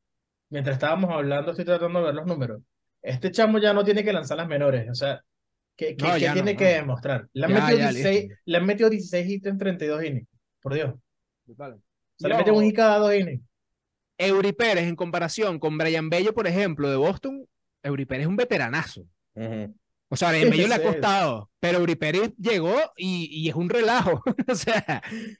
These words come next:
Speaker 2: es
Speaker 1: Se
Speaker 2: un
Speaker 1: parece
Speaker 2: relajo ese
Speaker 1: muchísimo
Speaker 2: tipo.
Speaker 1: a Jordan Ventura, José Fernández, estos chamos que eran súper jóvenes y son unas superestrellas de
Speaker 2: Total.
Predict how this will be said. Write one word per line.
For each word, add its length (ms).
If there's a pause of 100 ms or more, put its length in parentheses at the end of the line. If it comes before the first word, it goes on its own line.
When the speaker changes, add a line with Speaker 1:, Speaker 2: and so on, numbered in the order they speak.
(160)
Speaker 2:
es 100
Speaker 1:
Se 80
Speaker 2:
un 100
Speaker 1:
parece 260
Speaker 2:
relajo 300
ese 160
Speaker 1:
muchísimo 0
Speaker 2:
tipo. 680
Speaker 1:
a 120
Jordan 320
Ventura, 800
José 260
Fernández, 520
estos 200
chamos 320
que 100
eran 180
súper 260
jóvenes 420
y 80
son 200
unas 180
superestrellas 800
de 80
Speaker 2:
Total. 520